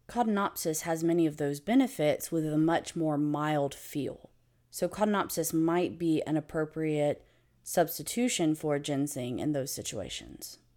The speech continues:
So we've talked about a lot of very helpful adaptogenic type herbs today. And you may be thinking, "Gosh, I could use a little bit of all of those."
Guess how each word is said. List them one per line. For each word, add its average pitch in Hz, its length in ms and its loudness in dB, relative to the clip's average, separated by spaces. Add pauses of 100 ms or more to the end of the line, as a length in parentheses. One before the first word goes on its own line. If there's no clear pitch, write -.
(320)
So - 200 4
we've 247 160 4
talked 294 240 0
about 196 400 2
a 165 60 0
lot 160 380 2
of 165 140 0
very 165 240 2
helpful - 640 -2
adaptogenic 156 960 0
type 147 340 -2
herbs 139 340 -2
today. - 400 -6 (560)
And 208 120 8
you 220 80 10
may 262 140 10
be 262 100 8
thinking, 190 480 4
"Gosh, 151 420 2
I 185 100 6
could 190 240 2
use 160 240 2
a 143 60 -6
little 156 200 0
bit 156 120 2
of 143 100 -2
all 131 300 0
of - 140 -6
those." - 500 -6